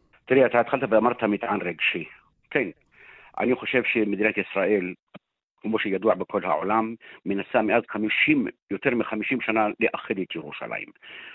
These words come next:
אבל לצערי, להגיד לך שעדיין אין איחוד כזה.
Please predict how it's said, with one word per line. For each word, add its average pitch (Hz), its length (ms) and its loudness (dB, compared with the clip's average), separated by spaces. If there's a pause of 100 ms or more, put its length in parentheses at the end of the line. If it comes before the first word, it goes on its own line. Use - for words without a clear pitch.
(120)
אבל 107 200 4
לצערי, 120 340 4
להגיד 120 260 2
לך 113 220 0
שעדיין 113 960 2 (160)
אין 196 180 6
איחוד - 260 -4
כזה. - 280 -12